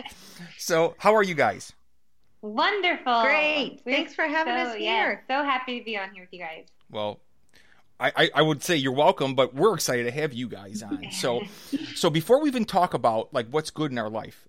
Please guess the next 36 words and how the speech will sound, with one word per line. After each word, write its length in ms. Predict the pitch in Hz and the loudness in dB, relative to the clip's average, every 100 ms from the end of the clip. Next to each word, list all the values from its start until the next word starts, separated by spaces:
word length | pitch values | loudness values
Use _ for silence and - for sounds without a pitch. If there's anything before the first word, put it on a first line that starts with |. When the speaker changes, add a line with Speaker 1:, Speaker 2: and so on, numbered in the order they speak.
| _ | _
Speaker 1:
we 80 | 156 | -12
should 220 | - 170 | -8 -4
actually 260 | 214 254 214 | -4 -4 -2
go 160 | 190 151 | 0 2
back. 320 | 135 139 - - - - - | 0 -2 -6 -20 -20 -20 -12
We've 340 | 143 139 233 320 | -10 -4 -4 -4
just 260 | 277 - | -6 -4
met 220 | 151 160 - | 0 0 0
as 220 | 139 127 | -4 -4
friends 440 | - 143 139 123 - | -4 -4 -4 -6 -8
just, 360 | 160 - - - | -8 -8 -10 -8
what, 240 | 143 110 - - _ _ - | -4 -4 -6 -20 _ _ -12
maybe 520 | 135 143 147 147 143 | -6 -6 -4 -6 -8
two 140 | - 214 | -4 -2
Speaker 3:
Okay. 60 | 170 | 0
Speaker 1:
months 280 | 196 - | 0 -2
now 300 | 220 214 214 | -4 -2 -2
from 220 | 202 175 160 | 0 -2 0
Indie 180 | 170 | 0
Speaker 2:
Oh, 20 | 277 | 2
yeah, 100 | 247 | 2
Speaker 1:
Disney 160 | - 220 | 2 2
Speaker 2:
yeah. 140 | 226 | 0
Speaker 1:
Week, 100 | 240 - - | -2 -8 -4
right? 280 | 180 214 - _ - | -2 -2 -6 _ -10
Speaker 2:
In 120 | 214 170 | -8 -8
August, 340 | 240 196 - - | -12 -12 -12 -4
yep. 320 | 220 277 - _ _ _ - | -2 -2 -4 _ _ _ -12
Speaker 1:
So 300 | - 190 170 - | -2 0 0 -2
at 160 | 180 | -6
the 140 | 208 175 | -6 -4
Indie 360 | 196 220 208 | -2 -2 0
Disney 260 | 156 147 123 | 0 0 0
Meet, 160 | 113 113 | -2 -4
and 60 | 131 | -4
Stacy, 380 | 160 139 113 | -2 -2 -6